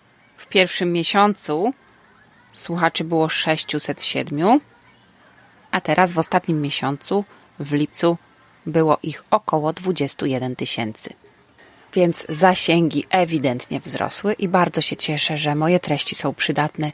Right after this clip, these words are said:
Dziękuję Wam, że słuchacie, komentujecie, zadajecie pytania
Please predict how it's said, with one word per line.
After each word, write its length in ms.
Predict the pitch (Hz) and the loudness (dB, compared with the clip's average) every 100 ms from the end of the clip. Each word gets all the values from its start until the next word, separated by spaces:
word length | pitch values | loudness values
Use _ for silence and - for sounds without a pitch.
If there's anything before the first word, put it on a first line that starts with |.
| _ 147 | _ -2
Dziękuję 600 | 170 165 - 170 160 151 | 2 2 2 -2 -2 -2
Wam, 320 | 151 156 156 _ - _ - | -2 -2 -4 _ -20 _ -8
że 160 | 175 165 | -4 -2
słuchacie, 580 | - 147 214 214 208 180 | -2 0 2 2 4 4
komentujecie, 880 | 175 156 151 - 165 196 - 185 | 4 2 2 0 4 4 4 2
zadajecie 480 | 170 151 147 139 - | 2 0 -2 -2 -4
pytania 560 | - 151 160 147 135 | -4 -4 -2 -2 -4